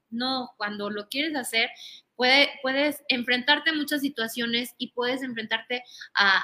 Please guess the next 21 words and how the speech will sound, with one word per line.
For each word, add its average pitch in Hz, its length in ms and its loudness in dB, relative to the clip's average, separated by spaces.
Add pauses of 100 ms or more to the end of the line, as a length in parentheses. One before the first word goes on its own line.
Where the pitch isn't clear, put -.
(160)
a 208 120 -2
muchos 240 520 0
retos 240 400 2
y 240 60 -2
muchos 240 340 0
desafíos, 226 560 -2 (360)
pero 233 240 0
nunca 285 400 2
vamos 294 240 2
a 285 40 0
estar 254 220 2
al 247 100 4
cien 247 160 -4
por 247 100 -6
ciento 226 260 -6
listos. - 500 -16 (280)
Es 214 180 0
el 262 140 4
momento 240 500 0
de 233 140 0 (140)
decir, 226 260 -2